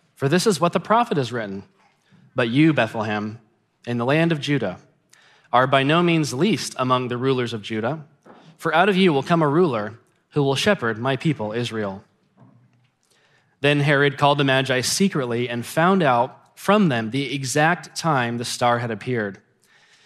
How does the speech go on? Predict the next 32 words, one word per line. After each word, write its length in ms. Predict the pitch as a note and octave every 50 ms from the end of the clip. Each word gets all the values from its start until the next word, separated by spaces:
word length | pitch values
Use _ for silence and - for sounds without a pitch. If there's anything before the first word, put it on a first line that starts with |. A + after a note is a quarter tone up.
| _ _ _ _ _ _ _ _ _ _ _ _ -
He 120 | - E3
sent 240 | - - D#3 D#3 D#3+
them 120 | F3 D#3+
to 80 | D3+ C#3+
Bethlehem 440 | B2+ A#2+ A#2 C#3+ C#3+ D#3 D3+ D3 D3
and 80 | C3
said, 200 | - C3 B2+ A#2+
"Go 260 | A#2 B2 B2+ C#3 D3+
and 100 | D#3+ D#3
search 260 | D3 - E3 D#3+ - -
carefully 420 | - - E3+ E3+ - D#3+ D3+ B2+
for 120 | A2+ B2
the 80 | A2+ A2
child. 380 | G#2+ - C3 C#3 D3 C3+ A#2+ B2
As 120 | C3+ C3
soon 260 | - - F3+ G3+ A3
as 100 | G#3+ D3+
you 80 | C#3+ C3
find 320 | - D#3+ E3 F3+ F#3+ F3+
him, 180 | E3 B2+ A#2+ E3
report 360 | D3 C#3 - F#3 A3 A#3 -
to 80 | - F3
me 180 | D#3 C#3+ B2+ A#2+
so 120 | - D3+
that 160 | D3 D3 E3 -
I 220 | D3+ D#3 F3+ G3 G3
too 340 | F#3+ - - A#3 G3+ D#3 C3+
may 160 | C3 C3 C3
go 300 | B2 D3 D3+ D#3+ E3+ E3+
and 160 | C#3+ C3 C3
worship 340 | C#3+ D#3+ D#3 - - A#2+ -
him." 260 | B2 A2 F#2+ F#2 F#2+